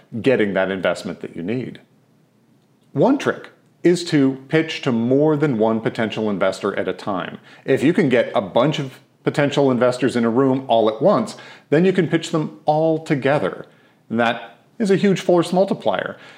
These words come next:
As well, if you can generate excitement in the room,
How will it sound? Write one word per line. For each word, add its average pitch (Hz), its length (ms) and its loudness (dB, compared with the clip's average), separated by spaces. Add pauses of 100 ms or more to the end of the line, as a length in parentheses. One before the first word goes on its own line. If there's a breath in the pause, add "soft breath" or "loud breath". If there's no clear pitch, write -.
(160 loud breath)
As 156 200 2
well, 165 320 2
if 160 140 0
you 156 100 2
can 147 200 0
generate 135 520 0 (200)
excitement 175 640 -2
in 127 60 -4
the 113 80 0
room, 92 400 -4